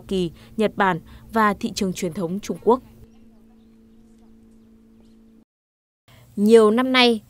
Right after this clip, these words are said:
Speaker 2: núi Vườn Già của xã Trường Yên, huyện Hoa Lư, tỉnh Ninh Bình đã nằm trên thế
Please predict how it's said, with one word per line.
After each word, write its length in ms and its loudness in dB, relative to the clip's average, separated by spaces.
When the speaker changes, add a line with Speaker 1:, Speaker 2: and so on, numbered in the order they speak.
Speaker 2:
núi 160 2
Vườn 160 4
Già 380 -2
của 100 -6
xã 200 -6
Trường 200 -2
Yên, 300 -2
huyện 320 -2
Hoa 200 -2
Lư, 340 0
tỉnh 180 -6
Ninh 180 -6
Bình 240 -2
đã 140 -2
nằm 300 -2
trên 280 -2
thế 220 -2